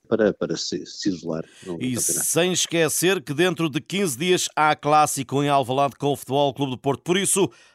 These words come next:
Speaker 2: há que manter distâncias.
Speaker 1: Seria importante chegar a esse, a esse jogo frente ao Futebol Clube do Porto com esta vantagem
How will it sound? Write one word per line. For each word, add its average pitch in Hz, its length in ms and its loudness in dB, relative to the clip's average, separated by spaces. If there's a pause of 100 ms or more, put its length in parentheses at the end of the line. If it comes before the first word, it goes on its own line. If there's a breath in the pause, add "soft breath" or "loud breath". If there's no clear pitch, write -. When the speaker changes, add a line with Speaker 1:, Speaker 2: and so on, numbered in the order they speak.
Speaker 2:
há - 160 -10
que - 80 -10
manter 120 340 0
distâncias. 104 560 -4
Speaker 1:
Seria - 440 2
importante 110 500 2
chegar 110 240 6
a 107 40 8
esse, 104 280 2
a 101 40 2
esse 98 200 -2
jogo 101 200 2
frente 101 200 -2
ao 101 60 2
Futebol 90 200 -6
Clube 90 140 -6
do - 40 -20
Porto 104 360 0 (400 loud breath)
com 92 320 -2
esta 98 220 0
vantagem 101 560 0